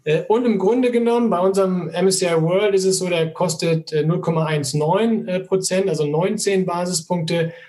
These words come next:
Ich bekomme, und das ist, wie gesagt, bei anderen Anbietern,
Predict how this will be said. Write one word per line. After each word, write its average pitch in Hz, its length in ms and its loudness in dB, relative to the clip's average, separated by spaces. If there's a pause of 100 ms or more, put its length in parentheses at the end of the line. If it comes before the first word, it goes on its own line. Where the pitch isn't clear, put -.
(440)
Ich 190 140 -2
bekomme, 190 420 2
und 170 120 -4
das 160 140 0
ist, 160 200 -6
wie 160 60 2
gesagt, 160 440 0 (260)
bei 147 120 -2
anderen 165 320 0
Anbietern, 160 720 -2